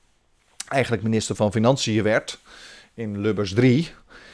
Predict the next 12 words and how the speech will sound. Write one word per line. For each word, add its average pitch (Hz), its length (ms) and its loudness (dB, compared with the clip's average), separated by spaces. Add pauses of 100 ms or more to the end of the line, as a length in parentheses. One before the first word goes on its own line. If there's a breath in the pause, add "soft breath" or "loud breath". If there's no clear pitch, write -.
(220 soft breath)
en 117 280 -2
daarna 113 360 2
zelf 127 460 6
premier 151 460 12
werd 135 460 6
in 127 180 -6
Paars 123 340 6
één 131 340 0
en 120 200 -4
in 110 140 -2
Paars 110 360 4
twee, 196 580 12